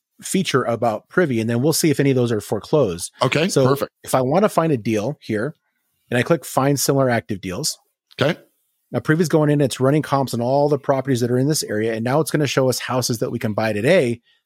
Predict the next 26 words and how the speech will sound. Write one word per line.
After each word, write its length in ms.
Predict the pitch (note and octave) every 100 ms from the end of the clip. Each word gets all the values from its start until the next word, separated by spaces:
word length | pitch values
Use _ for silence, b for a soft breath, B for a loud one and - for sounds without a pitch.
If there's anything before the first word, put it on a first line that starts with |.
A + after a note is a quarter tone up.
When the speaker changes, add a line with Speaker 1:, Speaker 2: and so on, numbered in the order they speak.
| -
Speaker 1:
that 100 | B2+
have 220 | C3+ B2+
potential 380 | - B2 G#2+ A2
margins. 560 | C3 F3 F#2 C2 - - _ _
Speaker 2:
Sure. 220 | - - C3+
Speaker 1:
Now, 200 | B2 - - A#2
the 220 | C3 B2 -
percentage 360 | B2+ F3 F3+
of 120 | C#3+ -
A 100 | C#3+
R 100 | C#3
V 140 | C#3
that's, 300 | B2 A2 -
the 400 | - F3 C#3 A2+
default 480 | - - F3 F3+ B2+
is 100 | -
seventy-five 540 | B2+ A#2+ A2+ A#2 G#2+
percent, 380 | G2+ - B2+ F#2
but 100 | G2+
after 300 | A#2 C3+ C#3
the 100 | A#2
research 340 | B2 A#2+ A#2 -
that 60 |
we 80 | A2
just 240 | G2 F#2
did, 380 | D#3+ E3 G#2+ A2+